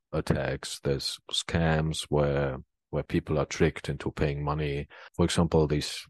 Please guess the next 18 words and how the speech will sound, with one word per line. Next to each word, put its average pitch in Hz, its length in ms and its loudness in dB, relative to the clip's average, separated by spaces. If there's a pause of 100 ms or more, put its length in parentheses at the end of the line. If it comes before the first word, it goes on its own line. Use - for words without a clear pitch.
(100)
messenger 80 580 4
apps 80 500 2
where, 69 560 0 (120)
um, 131 320 -4 (100)
where 78 120 0
you 76 100 0
get 76 260 0
random 80 380 2
messages 82 380 -4
from - 180 -6
somebody. 180 580 4 (560)
These 110 200 4
are 98 80 8
really 87 260 6
randomly 80 640 2
distributed, 67 680 -4
and 69 120 -4
they, 139 300 0